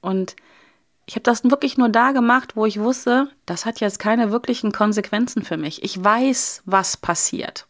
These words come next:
zumindest so ungefähr. Und das ist keine Verletzlichkeit. Das ist reiner Selbstschutz. <laughs> Verpackt in, „Ich zeig mich doch“, verpackt in Offenheit, verpackt in, „Ich bin doch die, die sich wirklich authentisch zeigt“.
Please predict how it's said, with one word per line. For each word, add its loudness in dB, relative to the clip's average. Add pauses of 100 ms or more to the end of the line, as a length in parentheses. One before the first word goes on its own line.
(120)
zumindest -2
so -4
ungefähr. -4 (1040)
Und -2
das 0
ist -2
keine 2
Verletzlichkeit. -4 (460)
Das -4
ist -4 (160)
reiner 4
Selbstschutz. 0 (520)
<laughs> -20
Verpackt -2
in, 0 (540)
„Ich -8
zeig 0
mich -4
doch“, 0
verpackt -4
in -2
Offenheit, -2
verpackt -6
in, -4
„Ich -10
bin -4
doch -4
die, -10
die -4
sich -8
wirklich -8
authentisch -8
zeigt“. -6